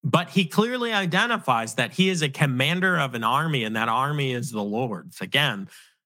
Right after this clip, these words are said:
the Lord is a warrior. The Lord is his name. Why is it that no one, where, where's my picture here? Why is it that no one identifies with this Jesus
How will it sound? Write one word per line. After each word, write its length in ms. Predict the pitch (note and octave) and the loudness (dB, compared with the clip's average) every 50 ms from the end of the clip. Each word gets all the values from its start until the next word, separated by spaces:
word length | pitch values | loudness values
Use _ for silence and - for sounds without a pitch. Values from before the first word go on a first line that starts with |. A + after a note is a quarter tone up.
| _ _ _ _ _ _ - | _ _ _ _ _ _ -4
the 80 | A#2 A2 | -2 0
Lord 240 | A2 A#2 C3 D3 D3+ | 0 0 0 0 -2
is 140 | D#3+ D3 | -2 0
a 40 | E3+ | 0
warrior. 680 | D#3+ D3 C3+ A#2+ A2+ A2 G#2+ G2+ F#2+ F#2+ F#2+ G2 D#3+ - _ - | 0 0 0 -2 -2 -2 -4 -2 -2 -2 -2 -2 -4 -8 _ -6
The 140 | A#2 A#2+ A#2 | -4 -4 -2
Lord 560 | A2 G#2+ G#2+ G#2+ A2 A2 A#2 A#2+ A#2+ A#2 A#2 - | -2 -2 -2 -2 -2 -2 -4 -6 -8 -8 -8 -6
is 280 | A#2 A2+ A2+ G#2 - - | -6 -6 -6 -6 -8 -8
his 300 | - A2 G#2 G2+ G2+ F#2 | -6 -6 -6 -6 -8 -8
name. 460 | G2 G2+ G#2+ A2 G2+ F2+ F2 F2 - - - - _ _ _ _ _ _ _ _ _ _ _ _ - - - _ _ _ _ | -6 -4 -2 -2 -4 -6 -8 -12 -14 -16 -20 -20 _ _ _ _ _ _ _ _ _ _ _ _ -20 -20 -20 _ _ _ _
Why 340 | - C#3+ C3+ D#3 F#3+ A3+ B3+ | -2 0 2 2 2 0 -2
is 320 | B3 B3 B3+ C4 G#3+ D#3+ | -2 -4 -4 -4 -2 -2
it 320 | D#3+ C3 A#2+ A#2 - - - - _ _ _ - | -2 -2 -2 -4 -8 -12 -20 -20 _ _ _ -10
that 380 | B2 B2 C#3+ D#3 E3+ F3 B2+ C#3+ | -2 0 2 2 2 0 -2 -2
no 480 | C#3 D3 E3 F#3 G#3 A#3+ C4+ C#4+ C4+ | 0 0 0 0 0 0 -2 -2 -2
one, 580 | G#3+ F3 C3+ A#2 G#2 G2 G2 G2+ A2+ C3+ D#3 - _ _ _ _ _ _ _ _ _ _ _ _ _ _ _ | -2 -2 -2 -2 -2 -4 -4 -4 -6 -6 -8 -10 _ _ _ _ _ _ _ _ _ _ _ _ _ _ _
where, 220 | - G3 F#3+ F3 C#3 | -6 -4 -4 -4 -4
where's 320 | E3+ G#3 G3+ E3+ C#3 A#2 A#2+ | -2 -2 0 0 -2 -2 -4
my 240 | G#2+ G2 G2 F2+ - _ _ | -4 -4 -6 -6 -10 _ _
picture 300 | - A2+ G#2+ - - F#2+ | -10 -10 -8 -8 -10 -8
here? 240 | - G#2+ G2 F2+ F2 | -6 -6 -6 -6 -6
Why 280 | G#2 A#2+ D#3 F3+ A#3 | -4 -2 -2 -2 -2
is 200 | B3+ B3+ B3+ A3 | -2 -4 -4 -2
it 160 | G#3 G3+ D#3+ | -2 -2 0
that 220 | - D#3 C3 A2+ C3+ | 0 -2 -2 0 0
no 320 | C#3+ C#3+ D#3+ F#3 G#3 A3 | 0 2 2 2 0 0
one 260 | A3+ A#3 A3+ A3 G#3 | -2 -2 -4 -2 0
identifies 1120 | F#3+ E3+ D#3 C#3+ B2+ D3 E3 F#3+ G3+ F3+ D#3 - - G2+ F#2 F2+ F2 A2 B2+ C#3+ - - - _ _ _ _ _ _ _ _ _ _ _ _ _ _ _ _ _ _ _ _ _ _ _ _ _ _ _ _ _ _ _ _ _ _ _ _ | 0 0 0 -2 -2 0 0 0 0 0 -2 -2 -2 -2 -2 -2 -4 -6 -6 -6 -6 -8 -10 _ _ _ _ _ _ _ _ _ _ _ _ _ _ _ _ _ _ _ _ _ _ _ _ _ _ _ _ _ _ _ _ _ _ _ _
with 320 | - B2+ E3+ A3 G#3+ E3 E3+ | 2 2 2 2 2 -2 -2
this 220 | G3+ G3+ F#3 - | -2 -2 -2 -2
Jesus 680 | E3 E3+ G#3+ A#3 A3+ F3 D3 B2+ A#2 B2+ - - - | -2 -2 0 0 0 -2 -2 -2 -2 -2 -4 -6 -8